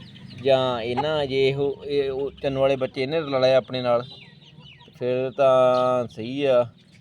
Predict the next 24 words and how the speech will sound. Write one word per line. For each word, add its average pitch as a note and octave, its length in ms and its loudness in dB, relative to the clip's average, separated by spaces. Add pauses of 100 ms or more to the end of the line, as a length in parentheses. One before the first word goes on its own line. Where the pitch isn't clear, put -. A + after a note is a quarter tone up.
(200)
ਪਰ D3 140 4
ਉਹ E3 80 2
ਬੱਚੇ D#3 240 -2
ਜ਼ਿਆਦਾ C#3 280 4
ਛੋਟੇ C#3+ 260 -2
ਹੋਣੇ C3+ 200 -4
ਯਾਰ, B2+ 180 0
ਇਹਨਾਂ C#3 240 -2
ਰਲਣੇ A#2+ 300 2
ਨਹੀਂ B2 160 -6
ਹੈਗੇ, B2 180 -8 (180)
ਵੱਖਰੇ D3 280 0
ਪਾਲਣੇ C3+ 360 2
ਪੈਣੇ B2 220 -6
ਘੱਟੋ C3+ 260 -4
ਘੱਟ C3+ 80 -2
ਦਸ A#2+ 280 2
ਦਿਨ B2 180 -8
ਤਾਂ। A2+ 140 -6 (640)
ਦਸ B2+ 260 2
ਦਿਨਾਂ C#3+ 260 -2
ਬਾਅਦ C#3+ 160 4
ਸਾਰੇ D3 320 2
ਬੱਚੇ D3+ 320 -4